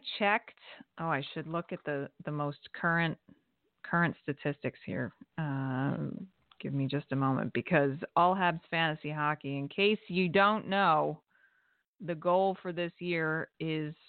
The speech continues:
for Joseph Whalem's Farnham Flyers to go down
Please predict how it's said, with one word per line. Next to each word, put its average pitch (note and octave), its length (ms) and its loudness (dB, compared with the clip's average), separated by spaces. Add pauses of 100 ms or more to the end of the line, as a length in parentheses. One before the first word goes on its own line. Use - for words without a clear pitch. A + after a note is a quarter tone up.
(120)
for E3+ 80 -4
Joseph E3+ 500 0
Whalem's D#3 480 0 (300)
Farnham E3 400 4 (160)
Flyers D#3 520 2 (120)
to - 40 -8
go D3+ 140 -4
down C#3 500 -4